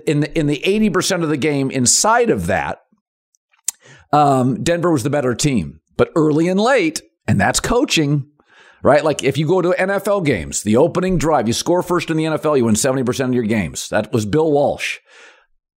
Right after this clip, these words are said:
Take the lead. Opening drive in the N F L, and how do you close with two minutes left? That's, that's coaching. That's the great coaches. Poorly coached teams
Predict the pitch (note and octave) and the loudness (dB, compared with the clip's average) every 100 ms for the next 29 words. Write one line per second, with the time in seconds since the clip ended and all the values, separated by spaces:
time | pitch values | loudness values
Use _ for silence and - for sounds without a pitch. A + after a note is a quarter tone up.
0 | - - - - - E3 C#3+ A#2+ G2+ - | -20 -20 -16 0 2 2 2 2 0 -4
1 | - _ _ _ _ _ _ - - - | -14 _ _ _ _ _ _ -20 -10 2
2 | C#3+ E3+ F3 F3 C#3 D#3 D#3 D3+ D#3 D3+ | 2 4 0 -2 0 0 0 -2 -2 -4
3 | D3 D#3 D3 D3+ - E2+ D2 F2 C3+ C#3+ | -2 -2 -2 -4 -8 -12 -8 -4 0 2
4 | - C#3 C#3 A#2+ A#2+ - B2 A#2 A2+ G#2 | 0 0 0 0 -2 0 -2 -2 -2 -2
5 | E2 B1+ - A2+ C3 - - - - C3 | -2 -2 -4 -2 0 -2 -4 -4 0 0
6 | B3 - - - - - C#3 A2 - C#2 | 0 -2 -2 -4 -10 -2 0 0 -4 -8
7 | C#2 _ C3 C3 - C#3+ G#2 A2+ B2 A#2 | -10 _ 0 0 -2 -2 0 2 0 -2
8 | - A2+ F#2 - C2 - - - - - | -4 -2 -2 -8 -12 -14 -20 -20 -4 0
9 | F#3 G3+ G3 - E3 C#3 - D#3+ C#3+ C#3 | 4 4 0 -2 -2 -4 -4 -2 0 0
10 | D3 - | 0 -2